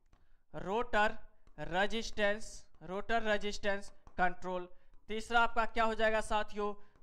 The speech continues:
frequency, frequency control।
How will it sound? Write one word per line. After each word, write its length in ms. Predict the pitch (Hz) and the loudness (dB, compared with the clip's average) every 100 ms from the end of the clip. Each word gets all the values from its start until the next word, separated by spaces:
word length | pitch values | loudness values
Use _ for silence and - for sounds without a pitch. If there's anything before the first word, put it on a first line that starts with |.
| - | -10
frequency, 760 | 202 214 - 214 214 - 220 220 - - - - | -4 -2 0 0 0 -2 -2 -2 -4 -10 -16 -10
frequency 720 | 190 202 - 208 208 214 208 226 - - - | -4 -2 2 0 0 -2 -4 -4 -10 -16 -2
control। 580 | 190 185 - 190 196 | 2 2 0 -2 -4